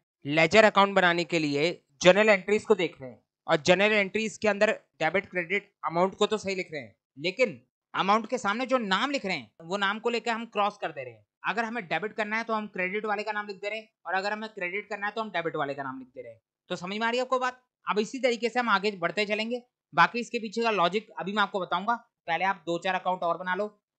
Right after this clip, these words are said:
यहाँ पर देखो दूसरी एंट्री है हमारी बैंक अकाउंट डेबिट to capital account। बैंक अकाउंट को हमें दो लाख से डेबिट करना है और कैपिटल अकाउंट को हमें दो लाख से क्रेडिट करना है।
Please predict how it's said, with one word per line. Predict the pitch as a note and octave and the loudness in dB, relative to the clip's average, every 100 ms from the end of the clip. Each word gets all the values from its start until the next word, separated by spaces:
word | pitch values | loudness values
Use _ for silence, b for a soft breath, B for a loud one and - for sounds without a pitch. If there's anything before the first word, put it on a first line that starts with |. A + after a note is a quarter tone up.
| _ | _
यहाँ | D#3+ F#3 | 0 2
पर | A3 | 2
देखो | A3 A3+ | 0 -2
दूसरी | F#3 G3 A3 | -4 -6 -4
एंट्री | G#3+ G3+ | -4 -4
है | G#3 | -2
हमारी | G#3 A3 | -2 -2
बैंक | F3+ F3+ F#3 | 0 0 0
अकाउंट | F#3 G3 | -6 -6
डेबिट | F#3+ F#3 | -6 -8
to | F#3+ A3+ | -10 -6
capital | F#3+ E3+ D#3+ | -6 -4 -6
account। | C3 A#2+ A#2 _ _ - | -10 -16 -20 _ _ -20
बैंक | B2+ E3 F#3+ | -2 0 0
अकाउंट | F#3+ F#3 F3+ | -4 -6 -4
को | F#3+ | -4
हमें | F#3 E3+ | -6 -4
दो | E3 | -4
लाख | F3 | -2
से | F3 F3 | -4 -6
डेबिट | C3+ D#3 | -6 -6
करना | F#3+ F3 | -6 -6
है | G#3+ | -6
और | G#3+ D#3+ | -6 -10
कैपिटल | - E3 E3+ G3 | -2 -2 -2 -6
अकाउंट | F3+ E3 | -6 -8
को | F#3 | -6
हमें | F3 F3+ | -8 -6
दो | D#3+ D#3+ | -4 0
लाख | D#3+ | -2
से | - A3 A3 | -4 -10 -10
क्रेडिट | - F3+ E3+ E3 | -4 -4 -4 -8
करना | C3+ | -14
है। | A2+ | -18